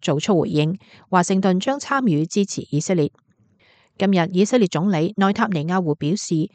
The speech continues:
如果有必要，我哋可以到達伊朗嘅任何地方，防止伊朗獲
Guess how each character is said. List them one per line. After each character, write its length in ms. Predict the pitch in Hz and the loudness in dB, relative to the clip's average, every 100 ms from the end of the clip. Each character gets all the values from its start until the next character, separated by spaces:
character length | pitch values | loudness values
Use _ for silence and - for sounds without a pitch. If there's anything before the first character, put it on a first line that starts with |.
| _ | _
如 120 | 208 | -2
果 140 | 202 285 | 0 2
有 160 | 277 | 0
必 180 | 208 254 | -2 -2
要， 220 | 180 185 185 _ _ | 0 0 -2 _ _
我 160 | 196 | -2
哋 200 | 196 170 | 2 2
可 120 | 175 | 2
以 140 | 220 202 | 2 2
到 180 | 185 175 | 2 0
達 180 | 160 156 | 0 -2
伊 160 | 196 | 0
朗 160 | 202 156 | 0 0
嘅 140 | 165 | -2
任 140 | 165 151 | -4 -4
何 180 | 165 165 | -4 -6
地 160 | 135 | -8
方， 280 | 147 202 214 - _ _ _ _ | -4 -2 -2 -6 _ _ _ _
防 240 | - 175 | 0 0
止 140 | 165 190 | 2 0
伊 180 | 233 247 | 2 2
朗 200 | 175 | 2
獲 100 | 175 | 2